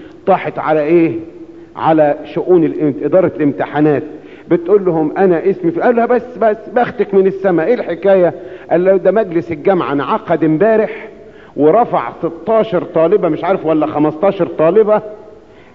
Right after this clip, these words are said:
أنت واحدة منهم. الكشف أهو لسه طازة." بتبص في الكشف، لقت اسمها. أصل بابا كرولوس قال لها: "لأ بقى"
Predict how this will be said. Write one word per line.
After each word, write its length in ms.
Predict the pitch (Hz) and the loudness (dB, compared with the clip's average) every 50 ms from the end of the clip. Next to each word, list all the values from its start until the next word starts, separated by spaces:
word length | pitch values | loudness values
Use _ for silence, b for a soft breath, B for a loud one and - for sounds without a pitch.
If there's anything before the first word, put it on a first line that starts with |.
| B B - | B B 2
أنت 400 | 214 240 247 233 214 196 - 196 | 4 4 4 2 0 -2 -4 0
واحدة 540 | 190 190 180 208 220 202 202 175 175 185 190 | 2 4 4 4 2 0 -2 -6 -4 0 2
منهم. 480 | 190 185 156 139 123 117 113 104 92 - - - - - - - - - - b b b b b b b b b - | 2 2 2 0 -2 -6 -8 -8 -10 -14 -18 -20 -20 -20 -20 -20 -20 -20 -20 b b b b b b b b b 2
الكشف 540 | 202 175 - - 233 233 220 - - - | 2 2 2 2 0 0 0 0 -2 0
أهو 200 | 214 196 - 220 | 0 2 2 2
لسه 340 | 220 226 226 214 - 202 190 | 2 0 -2 -4 -4 -4 -4
طازة." 460 | 180 - 196 180 156 135 - 135 117 - - - B B B B B B | -2 0 0 0 0 0 -2 -4 -4 -6 -8 -14 B B B B B B
بتبص 280 | 170 165 165 233 233 | 0 2 2 2 0
في 80 | - 185 | 0 -2
الكشف، 420 | 156 147 139 160 185 185 185 - | -4 -4 -2 0 0 0 0 0
لقت 320 | 165 160 165 143 151 - 151 | 0 0 0 0 0 -2 -4
اسمها. 420 | 139 - - 147 147 120 113 110 107 - B B B B B B | -4 -2 0 0 0 0 0 -4 -6 -10 B B B B B B
أصل 220 | 151 151 - 165 | 0 0 0 0
بابا 220 | 151 170 185 160 165 | 2 2 2 0 0
كرولوس 440 | 165 160 160 175 165 156 160 - | -2 0 0 0 0 0 -2 -2
قال 160 | - 151 156 151 | -2 -2 0 2
لها: 180 | 156 139 147 | 2 4 4
"لأ 300 | 147 165 165 - - 151 | 4 2 2 0 0 0
بقى" 340 | 139 143 151 - 135 135 117 | 2 2 0 0 -2 -4 -6